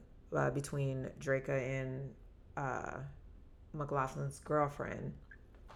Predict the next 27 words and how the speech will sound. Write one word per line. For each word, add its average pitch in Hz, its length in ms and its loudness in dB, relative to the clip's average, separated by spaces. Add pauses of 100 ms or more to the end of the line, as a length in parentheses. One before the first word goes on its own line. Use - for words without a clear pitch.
(680)
And 175 120 4
so 202 160 12
he 220 80 12
pushed 240 260 10
the 220 60 8
man 185 240 12
down, 135 340 12
but 139 120 6
then 156 360 4
as 175 180 8
the 180 80 4
man 170 200 8
fell 160 240 8
down, 165 340 12
he 156 160 4
reached 139 220 4
for 139 180 8
his 139 140 4
gun, 170 380 10
pulled 143 200 4
out 135 100 6
his 135 160 2
gun, 139 380 4
and 135 220 0
then 131 560 0
shot 131 320 6
him. 131 340 -2